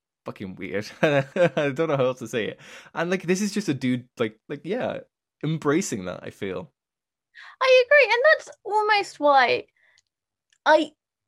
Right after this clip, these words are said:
Speaker 2: I don't enjoy the song, but I don't wanna be like, "It's a bad
Speaker 1: <laughs>
Speaker 2: song,"
Speaker 1: Yes,
Speaker 2: because,
Speaker 1: yeah,
Speaker 2: like,
Speaker 1: yeah.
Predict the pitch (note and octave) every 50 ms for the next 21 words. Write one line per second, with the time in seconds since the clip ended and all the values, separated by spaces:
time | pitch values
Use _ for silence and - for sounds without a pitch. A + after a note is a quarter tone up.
0 | _ _ _ _ _ _ _ _ _ _ _ - D#4+ D#4+ B3 - F4 F4+ D#4+ D#4+
1 | A4 G#4+ E4+ - C4+ B3 C#4 C#4+ F#4 D#4 - - F4 F4+ G4+ A4 A4 F#4+ - C4+
2 | D4 D4 D4 D4 D4 C#4+ E4 D4 D#4+ F4+ D#4+ - D4 C#4 C4 A#3+ A3+ A#3+ - -
3 | - - - - A#3+ G#3 G#3 A#3+ A3 G#3 G3+ G#3 G3+ - - C#3+ E3+ D#3+ F3+ A#3
4 | D4+ E4+ G4+ G4+ F#4+ G#4+ - - A4 A4+ G#4+ G#4 - - B4 A#4+ A#4 -